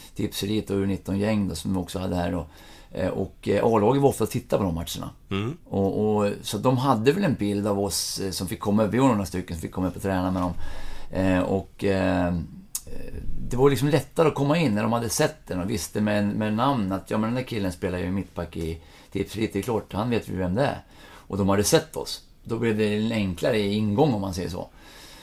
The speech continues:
Speaker 1: Eh, sen hade vi ju Lill-Damma som tränare och, och, eh, ja, han och Dino hade laget då tillsammans. Och det, det var också en, eh, en tränare som väldigt karismatisk och, och, eh,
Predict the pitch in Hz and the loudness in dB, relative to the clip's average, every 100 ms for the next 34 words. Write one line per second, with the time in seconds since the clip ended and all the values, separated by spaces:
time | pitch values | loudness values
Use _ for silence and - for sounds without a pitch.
0 | - - - 101 98 98 - 95 135 110 | -16 -4 0 0 0 -2 0 2 2 2
1 | 175 196 151 120 120 135 131 110 107 110 | 2 2 2 2 2 2 2 0 0 -2
2 | 117 120 104 98 113 117 104 98 98 98 | -4 -2 -2 -2 -2 -2 -2 -2 -4 -4
3 | 98 92 92 90 85 - - - - - | -4 -4 -6 -8 -12 -20 -20 -20 -20 -18
4 | - - - - - 131 135 131 - - | -14 -12 -14 -2 6 6 6 0 -16 -8
5 | 107 123 110 113 120 113 101 104 104 101 | -4 -2 0 0 0 2 2 2 2 2
6 | 101 95 - 98 95 98 - 101 101 101 | 2 -2 -4 -4 -2 -2 -4 -2 -2 -2
7 | 104 101 120 110 - 120 107 87 - - | -4 -2 0 0 -2 0 0 -2 -8 -20
8 | - - - - 69 71 - - 107 - | -20 -14 -6 -4 -2 -4 -8 -12 -12 -6
9 | 110 104 113 104 123 123 117 110 107 107 | -2 0 2 2 2 2 0 0 -2 -4
10 | 104 - - 117 113 110 - - - - | -8 -10 -8 -4 -2 -2 -8 -16 -18 -4
11 | 107 98 110 95 - 127 - 92 92 95 | -2 2 2 2 0 -6 -4 -2 0 -2
12 | 92 90 87 | -2 -2 -4